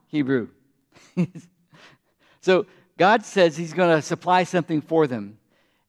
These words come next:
And <clears throat> as they sleep at night, he rains down this manna on, on the ground. So the ground is covered with manna when they wake up in the morning.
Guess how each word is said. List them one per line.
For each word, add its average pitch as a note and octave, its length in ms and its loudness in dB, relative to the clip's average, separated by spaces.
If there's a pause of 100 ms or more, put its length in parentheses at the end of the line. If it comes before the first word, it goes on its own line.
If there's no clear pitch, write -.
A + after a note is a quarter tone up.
(100)
And E3+ 320 2 (180)
<clears throat> E3+ 180 -6
as G3+ 240 2
they A3 120 -2
sleep A3 340 -4
at F3+ 100 0
night, F3 340 0 (1300)
he D#3+ 120 -4
rains F#3 400 2
down F#3+ 260 2
this E3+ 200 2
manna D#3 500 2 (800)
on, C3 400 0
on C#3 160 -2
the C#3 60 -2
ground. B2+ 340 -2
So F#3+ 100 -4
the F3+ 80 0
ground A#3+ 420 2
is F#3 180 -4 (200)
covered C4 540 0
with F3+ 300 0 (420)
manna G3 540 2
when E3+ 220 2
they D#3+ 100 4
wake G3+ 280 2
up G3+ 160 0
in D#3+ 160 -2
the D#3 80 2
morning. D3+ 540 0